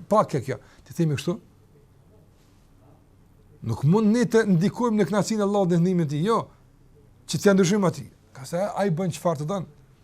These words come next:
Allahun e kënaqin vepra të caktuara dhe Allahun e hidhërojnë vepra të caktuara. Allahun e kënaqin fjalë të caktuara dhe e hidhërojnë fjalë të caktuara. Dhe ky është rregull për mua i panegociueshëm. Andaj, për shembull, kur, kur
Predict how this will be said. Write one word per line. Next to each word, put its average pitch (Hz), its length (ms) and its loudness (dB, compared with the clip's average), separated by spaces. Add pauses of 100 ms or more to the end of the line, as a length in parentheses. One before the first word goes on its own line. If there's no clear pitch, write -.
(240)
Allahun 185 360 4
e 165 40 0
kënaqin 170 480 2
vepra 175 240 0
të - 80 -8
caktuara 202 460 -4 (420)
dhe 135 80 -4
Allahun 185 320 0
e 175 80 2
hidhërojnë 170 400 2
vepra 180 220 -2
të - 80 -6
caktuara. 196 400 -6 (580)
Allahun 208 460 4
e 202 80 -2 (100)
kënaqin 185 560 0
fjalë 208 320 0
të - 80 -4
caktuara 214 520 0 (260)
dhe 147 180 0
e 135 160 0
hidhërojnë 180 300 0
fjalë 202 180 -2
të - 80 -6
caktuara. 220 460 -8 (580)
Dhe 147 140 0
ky 269 160 2
është 214 80 4
rregull 247 300 0
për 262 100 -4
mua 262 100 -6
i 208 80 -2
panegociueshëm. 208 880 -2 (1300)
Andaj, 185 300 2 (260)
për - 160 0
shembull, 180 320 2 (320)
kur, 175 140 0 (180)
kur 180 160 2